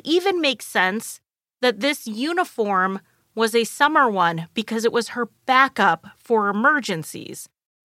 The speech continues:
She wouldn't want to use one that she would need to wear the next day.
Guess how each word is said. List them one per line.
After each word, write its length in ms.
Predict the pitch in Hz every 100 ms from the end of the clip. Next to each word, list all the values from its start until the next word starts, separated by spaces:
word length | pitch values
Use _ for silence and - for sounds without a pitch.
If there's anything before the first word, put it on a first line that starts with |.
| _ _ _ _
She 260 | - 302
wouldn't 440 | 254 320 349 311 -
want 400 | 208 262 262 -
to 120 | 247
use 400 | 208 247 285 214
one 380 | 214 208 208 202
that 340 | 190 214 208 -
she 180 | -
would 360 | 214 214 196 190
need 280 | 214 233 185
to 120 | 214
wear 380 | 190 202 240 247
the 160 | 180 185
next 520 | 165 151 - - -
day. 460 | 170 147 104 151